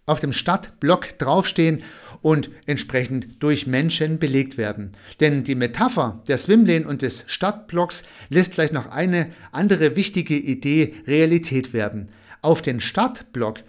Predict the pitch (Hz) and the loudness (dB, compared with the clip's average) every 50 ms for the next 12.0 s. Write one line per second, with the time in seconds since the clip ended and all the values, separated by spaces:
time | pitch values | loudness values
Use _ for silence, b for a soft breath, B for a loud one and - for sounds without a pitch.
0 | b b b b - 170 175 170 156 143 147 170 208 226 220 226 175 160 - - | b b b b 0 2 2 2 2 0 2 4 4 4 4 4 -2 -4 -2 -2
1 | 220 220 196 156 127 117 117 120 - - - 110 104 - - - 113 113 110 101 | -2 0 0 -2 0 0 -2 -2 -4 -6 -6 -6 -8 -6 -4 -2 -2 -2 -2 -4
2 | 95 - - _ _ b b b b b - 185 180 151 151 139 143 185 196 - | -8 -12 -18 _ _ b b b b b 2 2 4 4 0 0 0 0 0 0
3 | 156 127 123 170 196 - 165 180 220 220 B B B B B B B B B B | -2 0 2 0 2 2 2 2 2 0 B B B B B B B B B B
4 | - 160 170 - 151 196 233 233 202 - 160 113 131 185 165 - 143 139 117 131 | 0 0 2 4 6 6 8 8 8 6 4 0 0 -2 -2 -2 -2 -2 2 2
5 | 151 185 190 175 170 - 165 165 160 160 147 135 131 123 - 135 131 170 196 190 | 2 4 2 0 0 0 -2 -2 0 -2 0 0 0 0 0 -2 0 0 2 2
6 | 190 - - 143 123 - - 120 120 117 107 120 151 185 175 160 135 120 117 110 | 0 -2 -2 -4 -6 -4 -4 -4 -4 -4 -4 -4 -4 -2 -2 -2 -2 -2 -2 -2
7 | 110 104 107 107 113 127 165 202 208 214 - - 147 147 135 120 120 107 113 - | -2 -2 -2 -4 -2 -4 -4 -6 -6 -6 -6 -6 -4 -2 -2 -2 -2 -2 -4 -6
8 | - 151 185 202 190 165 175 175 175 175 175 170 170 B B B - 143 143 143 | -2 0 2 2 2 2 2 2 2 2 0 -2 -4 B B B -4 -4 -4 -4
9 | 139 - 151 160 165 165 - 165 - - - 196 220 202 156 123 117 113 113 123 | -4 -4 -4 -4 -4 -4 -6 -8 -6 -4 -4 -4 -2 -2 -4 -2 -2 -2 -2 -2
10 | 131 - - 120 110 107 110 117 135 135 131 120 113 110 110 107 104 107 104 101 | -4 -4 -6 -6 -6 -4 -4 -4 -2 -2 -4 -4 -4 -4 -4 -4 -4 -4 -4 -4
11 | 107 98 B B B B - 135 135 147 139 - 127 123 160 175 175 170 165 165 | -8 -10 B B B B -4 -2 0 0 0 0 0 2 2 2 2 0 0 -2